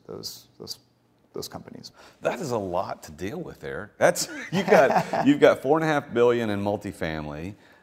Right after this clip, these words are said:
Speaker 2: that with, with Sequoia. Then you've got your, your kind of the other company that helps, it sounds like, finding people who wanna invest that ultimately is, is parlayed into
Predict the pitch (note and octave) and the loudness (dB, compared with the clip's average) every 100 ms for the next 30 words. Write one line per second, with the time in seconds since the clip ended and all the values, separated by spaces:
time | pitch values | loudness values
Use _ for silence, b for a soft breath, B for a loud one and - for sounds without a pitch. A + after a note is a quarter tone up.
0 | - F2+ F2 E2+ F#2 F2+ F2 F#2+ - F2+ | -2 0 0 -6 -2 -2 0 -4 -4 -6
1 | F#2+ D2+ C#2 C#2+ E2 - F#2+ G2 E2+ F#2+ | -4 -4 -4 -10 -10 -8 -4 -4 0 2
2 | F2 E2+ - F2+ F2+ - _ F#2 F2+ E2+ | 2 0 -4 -6 -6 -6 _ -8 -6 -6
3 | - D#2 D2 - G2+ F#2+ F2+ G2 G#2+ A2 | -10 -18 -20 -8 -6 -4 -2 2 2 2
4 | G2 - G#2 G#2+ F#2+ F2+ F#2 - - A2+ | -2 -2 -2 -2 -4 -4 -6 -6 -4 2
5 | G#2+ - - - b b _ _ D#2 - | 2 0 -12 -12 b b _ _ -10 -2
6 | B2 D3+ G2+ F#2 - B B _ - A#2 | 4 4 6 2 0 B B _ 4 6
7 | B2 A2 G2+ A#2 G2 F#2+ G2 F#2+ F2+ F#2+ | 8 4 2 0 0 0 0 0 2 2
8 | F#2+ - D#2 F2 G2 G#2+ F#2+ E2+ F2+ F2+ | 2 0 -4 -2 2 2 0 -8 -6 -6
9 | B1+ E2+ D#2+ - E2+ D#2 - F#2+ F2 E2+ | -8 -10 -12 -12 -14 -14 -6 -2 0 -2
10 | F2 G2 G2+ | -4 -8 -8